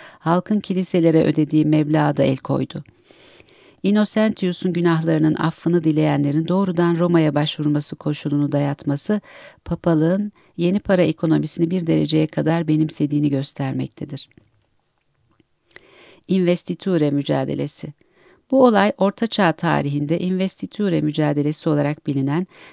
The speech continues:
ve Papa ile imparatorun şahsında kilise ile imparatorluğu karşı karşıya getiren uzun soluklu ünlü mücadelenin de başlamasına neden oldu. Bu mücadele dokuzuncu Leo'nun pontifliği sırasında çeyrek yüzyıl boyunca papalık bürokrasisi içinde çalışmış olan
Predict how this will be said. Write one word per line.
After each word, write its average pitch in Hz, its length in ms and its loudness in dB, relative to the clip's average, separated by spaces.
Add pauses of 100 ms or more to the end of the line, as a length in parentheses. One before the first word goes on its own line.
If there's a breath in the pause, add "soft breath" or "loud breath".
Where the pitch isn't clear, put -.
(140)
ve 175 60 0
Papa 202 320 -2
ile 208 260 2
imparatorun 196 680 0
şahsında 165 680 -2
kilise 190 420 -4
ile 170 160 2
imparatorluğu 165 760 2
karşı - 380 -2
karşıya 156 420 0
getiren 147 480 -2 (420 loud breath)
uzun 185 260 -2
soluklu 165 560 -2
ünlü 185 260 2
mücadelenin 160 720 2
de 156 120 0
başlamasına 147 640 -2
neden 143 280 0
oldu. 135 340 -4 (640 loud breath)
Bu 233 100 2
mücadele 175 640 4
dokuzuncu 185 520 -2
Leo'nun 175 380 2
pontifliği 170 640 -4
sırasında 151 640 -2
çeyrek 185 460 -2
yüzyıl 165 380 0
boyunca 143 340 0
papalık 180 520 -4
bürokrasisi 156 680 -2
içinde 151 340 0
çalışmış 151 560 -2
olan 143 280 0